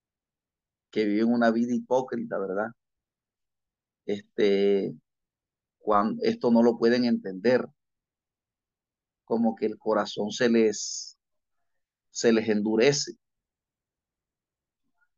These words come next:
El corazón se les endurece de tal manera que, que no pueden discernir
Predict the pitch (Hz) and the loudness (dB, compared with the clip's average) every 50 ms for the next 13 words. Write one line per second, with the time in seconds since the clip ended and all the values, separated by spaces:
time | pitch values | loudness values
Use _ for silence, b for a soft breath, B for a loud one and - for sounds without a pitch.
0 | _ _ _ _ _ 107 107 101 - 107 104 104 107 - - 104 104 104 123 120 | _ _ _ _ _ -12 -12 -6 -2 0 0 0 0 -2 -4 -6 -4 -2 0 0
1 | 123 123 127 127 123 120 113 110 110 110 - 135 127 120 120 117 107 104 110 113 | 0 0 0 0 0 0 2 0 0 0 0 0 0 0 2 0 0 0 0 0
2 | 117 117 113 113 113 120 120 - - - - - - _ _ _ _ _ _ _ | 0 2 2 2 0 0 -2 -4 -8 -14 -14 -14 -16 _ _ _ _ _ _ _
3 | _ _ _ _ _ _ _ _ _ _ _ _ _ _ _ _ _ _ - - | _ _ _ _ _ _ _ _ _ _ _ _ _ _ _ _ _ _ -10 -6
4 | 113 107 104 101 98 - - 107 110 123 131 135 120 120 123 113 - - 104 101 | -6 -4 -4 -6 -6 -4 -2 0 0 0 0 -2 -4 -4 -4 -6 -4 -4 -4 -4
5 | - - 101 113 147 190 180 - - | -4 -4 -2 0 2 2 2 2 0